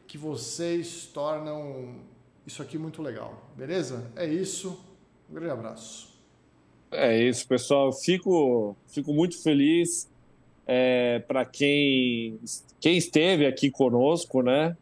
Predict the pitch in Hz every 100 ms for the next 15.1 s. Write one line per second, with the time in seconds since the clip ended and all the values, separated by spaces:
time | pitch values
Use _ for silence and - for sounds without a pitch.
0 | _ - 104 101 - 117 117 113 107 113
1 | 117 110 113 - 127 120 - 107 107 123
2 | 135 135 127 131 _ _ _ 123 143 147
3 | 190 214 190 160 139 127 123 135 131 127
4 | 127 123 117 123 139 139 139 - 143 135
5 | 147 143 127 156 139 123 131 135 - -
6 | 110 143 127 - - - - _ _ 156
7 | 175 233 220 190 165 151 - 185 151 127
8 | 117 - _ _ _ _ 123 127 127 143
9 | 131 - 156 143 139 131 131 123 - 147
10 | 156 147 143 139 - _ _ - 139 151
11 | - 123 117 151 165 160 139 123 135 -
12 | 139 127 139 143 135 120 117 131 143 147
13 | 147 135 139 135 127 - 139 - 127 123
14 | 151 175 156 135 123 131 143 156 156 147
15 | 151